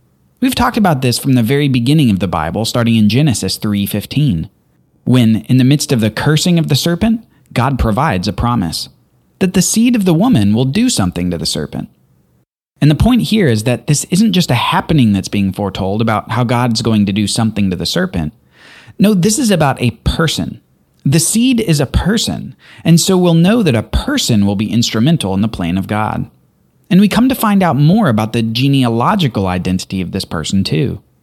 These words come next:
Soon we see that it will be a seed of Abraham, and then generations later, a seed from David. God doesn't want us to lose this thread through the Old Testament. It's not that merely something is coming,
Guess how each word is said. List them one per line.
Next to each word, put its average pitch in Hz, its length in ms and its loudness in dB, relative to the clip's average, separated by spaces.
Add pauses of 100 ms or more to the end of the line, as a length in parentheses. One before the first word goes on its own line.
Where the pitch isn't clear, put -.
(580)
Soon 220 280 2
we 302 120 2
see 117 220 0
that 127 120 2
it 139 80 0
will 135 140 -2
be 127 160 0
a - 20 0
seed 143 300 0
of 156 120 0 (120)
Abraham, 120 640 0 (380)
and 165 100 6
then 165 140 4
generations 147 580 2
later, 151 320 0
a 107 80 -2
seed 110 400 -2
from 139 160 0
David. 135 460 -2 (880)
God 208 240 0
doesn't 277 320 0
want 196 160 4
us 160 140 2
to 147 100 -2
lose 139 320 0
this 120 240 -4
thread 123 500 -2
through 110 180 -4
the 110 140 0
Old 101 200 -6
Testament. 92 500 -4 (500)
It's 143 160 -2
not 208 260 2
that 240 120 -2
merely 180 360 2
something 185 560 0
is 82 120 -4
coming, 62 420 -8